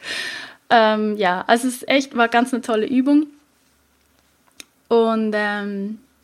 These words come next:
ja, <laughs> also kann ich nur irgendwie empfehlen, falls, keine Ahnung, du irgendwie Seminare machst oder so, sowas mal einzubauen,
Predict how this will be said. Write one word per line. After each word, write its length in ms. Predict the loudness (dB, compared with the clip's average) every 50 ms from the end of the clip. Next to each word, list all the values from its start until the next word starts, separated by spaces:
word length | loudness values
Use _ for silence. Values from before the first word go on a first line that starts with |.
| _ _ _ _ _ 0
ja, 360 | 2 4 4 2 2 -2 -6 -12 _
<laughs> 60 | 2
also 420 | 4 4 4 2 -2 -2 -2 -2 -4 -8 -20 -20 -18 -18 -18 -18 -20 -20 -20 -20 -20 -20 _ _ _ -4
kann 180 | 0 2 2 2
ich 220 | 2 0 0 0
nur 360 | 2 2 2 0 -2 -2 -4
irgendwie 580 | -4 -4 -4 -2 -4 -4 -4 -4 -4 -4 -4 -4
empfehlen, 580 | -4 -4 -2 2 4 6 6 8 6 4 2 4
falls, 440 | 4 4 4 4 0 -2 -8 -12
keine 240 | -12 -10 -8 -6 -2
Ahnung, 340 | 0 2 2 2 2 0 -4
du 60 | -6
irgendwie 320 | -8 -8 -6 -6 -6 -8 -8
Seminare 480 | -6 -4 -2 2 2 4 4 4 2
machst 260 | 2 0 -2 -4 -6
oder 200 | -6 -6 -6 -6
so, 160 | -6 -6 -4 -4
sowas 300 | 0 2 2 2 2 2
mal 100 | 0 2
einzubauen, 800 | 2 2 2 2 0 -2 -4 -4 -2 -2 -2 0 0 -2 -2